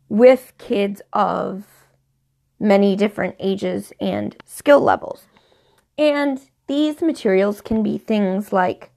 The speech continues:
Play-Doh, sand, water, straw, uh, packing peanuts,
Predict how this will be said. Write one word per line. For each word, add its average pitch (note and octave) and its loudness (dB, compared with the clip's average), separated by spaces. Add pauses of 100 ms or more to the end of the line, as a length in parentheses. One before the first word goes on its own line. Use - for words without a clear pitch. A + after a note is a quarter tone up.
(140)
Play-Doh, F#3 2 (340)
sand, G3+ -4 (380)
water, G3 4 (460)
straw, G3 4 (1300)
uh, - -2 (1500)
packing A#3+ -2
peanuts, A3 -10